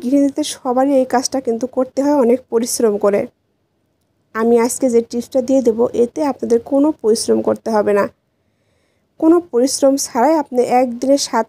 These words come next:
থেকে আটটা বেডশিট পরিষ্কার করতে পারবেন। হয়তোবা শুনে অবাক হচ্ছেন, দেখুন আমি আপনাদের মাঝে নিয়ে নিয়েছি। এখানে কিন্তু আমার চার থেকে পাঁচটা বেডশিট আছে এবং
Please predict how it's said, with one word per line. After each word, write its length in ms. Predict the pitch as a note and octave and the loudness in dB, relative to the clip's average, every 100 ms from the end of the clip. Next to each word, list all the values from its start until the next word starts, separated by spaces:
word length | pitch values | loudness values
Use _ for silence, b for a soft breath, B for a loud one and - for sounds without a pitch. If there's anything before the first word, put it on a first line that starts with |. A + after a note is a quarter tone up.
| _ | _
থেকে 200 | B3 C4 - A#3+ | -4 -2 -2 -4
আটটা 240 | B3 - D4 | -6 -8 -2
বেডশিট 340 | A3+ A3+ - C#4+ | -2 -4 -10 -10
পরিষ্কার 320 | A3+ A#3 - A3 | -8 -8 -8 -8
করতে 180 | G#3+ G#3+ | -6 -2
পারবেন। 340 | G#3+ G#3 G3+ G#3+ - _ _ _ _ _ _ _ _ _ _ | 0 0 0 -2 -4 _ _ _ _ _ _ _ _ _ _
হয়তোবা 240 | A3+ A#3 B3+ | -2 0 0
শুনে 240 | - A#3+ A#3 | 2 2 2
অবাক 180 | A3+ A#3+ | 0 -2
হচ্ছেন, 320 | C4+ - D#4+ E4+ b b b b | -4 -4 -4 -4 b b b b
দেখুন 280 | A3+ C4+ E4+ E4 | -2 0 2 0
আমি 100 | C4+ A#3+ | 0 -2
আপনাদের 220 | A3 A#3 | -4 -2
মাঝে 160 | A#3 C4 A#3 | 0 0 2
নিয়ে 140 | A#3 | 2
নিয়েছি। 340 | A#3 A#3 A#3 F#4 C#4+ | 4 0 0 -2 -2
এখানে 180 | B3 C4 | -2 -2
কিন্তু 180 | B3+ C#4 C#4 | -2 -4 -2
আমার 140 | B3 - | -2 -2
চার 140 | A#3+ - | -4 -2
থেকে 160 | B3 C4 - | -4 -4 -4
পাঁচটা 320 | A3+ - B3+ A3 | -8 -4 -6 0
বেডশিট 400 | A3+ A3 - C4+ C#4 | 0 0 -8 -4 -4
আছে 200 | C4+ E4+ - A#3 | -2 -4 -2 -2
এবং 180 | A#3 C4 | 2 2